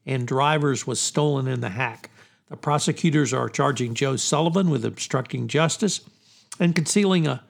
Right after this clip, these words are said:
felony for the alleged covermu-, cover-up,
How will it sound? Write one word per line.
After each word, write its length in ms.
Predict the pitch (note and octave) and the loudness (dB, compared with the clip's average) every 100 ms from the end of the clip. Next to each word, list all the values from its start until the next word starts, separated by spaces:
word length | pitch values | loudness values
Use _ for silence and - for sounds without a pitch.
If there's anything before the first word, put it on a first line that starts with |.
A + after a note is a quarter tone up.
| _ _ _ _ _ _ _ | _ _ _ _ _ _ _
felony 580 | G#3 G#3 D#3+ C3 C#3 - | -2 2 2 2 0 -2
for 120 | D#3 | -2
the 120 | C#3 | 0
alleged 340 | C3+ C3+ - | 0 -2 -4
covermu-, 420 | - E3+ D#3 A2 - _ _ - | 0 0 2 -2 -8 _ _ -12
cover-up, 560 | - G3+ E3 A2 - | -2 2 2 -2 -6